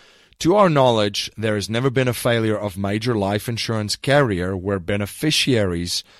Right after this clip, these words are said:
of the affected life insurance policies were not paid in full, although there may have been a delay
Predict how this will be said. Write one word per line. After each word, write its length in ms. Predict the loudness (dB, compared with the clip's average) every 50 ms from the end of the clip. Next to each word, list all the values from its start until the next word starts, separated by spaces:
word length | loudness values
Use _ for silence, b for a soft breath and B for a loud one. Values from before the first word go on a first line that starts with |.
| b b b _
of 140 | -8 -8 -6 -4
the 100 | -6 -6
affected 560 | -6 -6 -4 -2 -2 0 0 -2 -4 -2 0
life 300 | 2 2 2 2 0 -2
insurance 420 | -4 -2 -2 -2 -2 -2 -4 -4
policies 520 | -2 0 0 2 2 0 -2 -4 -6 -6 -4
were 120 | -4 -4
not 380 | -2 -2 0 -2 -2 -2 _ -6
paid 280 | -2 -2 0 0 -2
in 120 | -2 -4 -6
full, 520 | -6 -2 2 4 4 4 2 -2 -6 -10 b b b b b b b b
although 420 | b -4 -4 0 2 4 4 4 4
there 200 | 4 2 2 2
may 220 | 2 0 0 0
have 180 | 0 -2 -2 -4
been 240 | -4 -2 -2 -4 -6
a 80 | -8
delay 560 | -6 -4 -4 -2 -2 -2 -2 -2 -2 -4 -6